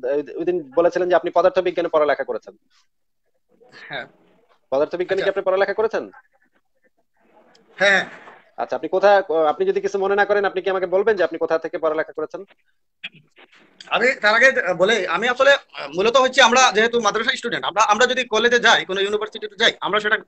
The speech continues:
Speaker 2: আমরা সেটা privacy থাকা জরুরি। আর এজন্য এই
Speaker 1: আচ্ছা।
Speaker 2: ব্যাপারে আপনার সাথে আমি লাইভে বলতে চাচ্ছি না,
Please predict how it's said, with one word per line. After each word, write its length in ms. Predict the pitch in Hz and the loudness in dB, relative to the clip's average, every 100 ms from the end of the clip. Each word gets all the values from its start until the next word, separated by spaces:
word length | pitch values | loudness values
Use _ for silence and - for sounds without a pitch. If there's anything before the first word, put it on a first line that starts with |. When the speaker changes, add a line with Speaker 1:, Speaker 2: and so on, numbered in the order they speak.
| _ _ - | _ _ -4
Speaker 2:
আমরা 240 | 147 190 | -2 0
সেটা 220 | 196 190 196 | 0 0 2
privacy 380 | 220 233 240 | 6 6 4
থাকা 180 | 233 175 | 2 0
জরুরি। 300 | 170 165 226 | 0 -4 -4
আর 160 | 139 143 | -4 -2
এজন্য 220 | 170 220 | 0 2
এই 40 | |
Speaker 1:
আচ্ছা। 120 | 214 214 | 4 4
Speaker 2:
ব্যাপারে 220 | 240 247 | 6 6
আপনার 180 | 233 233 | 4 2
সাথে 140 | 233 | 0
আমি 100 | 226 | 2
লাইভে 260 | 196 196 208 | 4 4 4
বলতে 180 | 233 - | 0 -6
চাচ্ছি 180 | |
না, 60 | - | -14